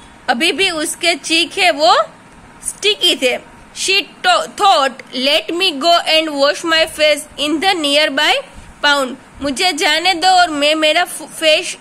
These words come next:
है वो wash करूँगी नजदीक के pond में जाके। वो वहाँ पे उसके नजदीक में जो pond था वहाँ पे गई।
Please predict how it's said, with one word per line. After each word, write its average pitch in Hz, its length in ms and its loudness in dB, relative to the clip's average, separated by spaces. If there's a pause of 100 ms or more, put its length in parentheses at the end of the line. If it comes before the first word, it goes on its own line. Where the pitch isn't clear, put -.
(140)
है 302 400 0 (300)
वो 330 180 -2
wash 311 280 0
करूँगी 302 400 -4
नजदीक 285 480 -4
के 330 120 -2
pond 294 420 -2
में 392 280 -2 (100)
जाके। 277 460 -2 (2250)
वो 349 280 2
वहाँ 294 300 2
पे 330 180 -2
उसके 320 340 -2
नजदीक 277 380 -4
में 320 180 0
जो 330 140 -2
pond 294 440 -2
था 359 120 2
वहाँ 269 280 2
पे 370 200 -2
गई। 294 280 -2